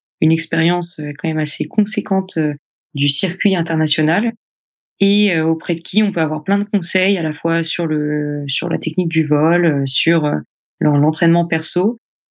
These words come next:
Et on a également la possibilité de, d'être suivi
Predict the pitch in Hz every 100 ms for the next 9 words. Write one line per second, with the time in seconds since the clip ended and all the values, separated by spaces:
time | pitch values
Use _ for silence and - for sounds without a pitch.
0 | - 165 165 165 175 202 175 175 - 151
1 | 151 - 202 214 214 160 156 156 156 -
2 | 214 196 170 202